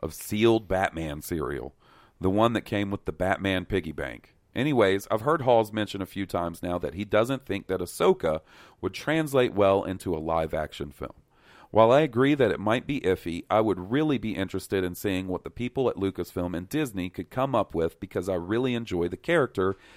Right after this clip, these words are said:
and she is without a doubt my favorite thing about the Clone Wars. I haven't begun digging into Rebels yet, but I'm excited about starting it.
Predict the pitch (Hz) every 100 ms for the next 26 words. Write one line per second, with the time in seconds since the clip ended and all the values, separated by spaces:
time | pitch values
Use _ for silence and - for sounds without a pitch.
0 | - - 85 - 117 95 110 - 135 151
1 | 117 87 76 - 87 87 - 107 107 -
2 | 85 80 78 78 - 139 127 85 52 -
3 | - - _ _ _ - - - 98 120
4 | 117 98 98 107 104 90 139 120 90 85
5 | 90 127 127 92 85 82 - 90 85 80
6 | - 98 98 95 90 85 78 - 80 69
7 | - 50